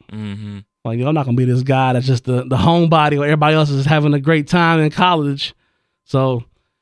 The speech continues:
Speaker 2: he was telling me about football. He was talking about he met a recruiter who was gonna, uh, possibly get him a, a audition or a, a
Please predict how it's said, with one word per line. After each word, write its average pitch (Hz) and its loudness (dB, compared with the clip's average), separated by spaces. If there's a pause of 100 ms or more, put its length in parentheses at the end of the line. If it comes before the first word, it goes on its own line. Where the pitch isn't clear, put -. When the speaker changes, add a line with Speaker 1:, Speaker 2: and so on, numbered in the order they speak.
(160)
Speaker 2:
he 180 2
was 180 2
telling 165 2
me 156 2
about 147 0 (300)
football. 131 -2 (720)
He 131 -2
was 127 -2
talking 131 0
about 127 0
he 135 2
met 131 0
a 123 0
recruiter 127 0 (560)
who 139 -2
was 123 2
gonna, 120 0 (1300)
uh, 117 -2 (240)
possibly 123 -2
get 131 0
him 131 0
a, 123 -2
a 120 -4
audition 131 -2
or 127 0
a, 117 -2 (400)
a 110 -8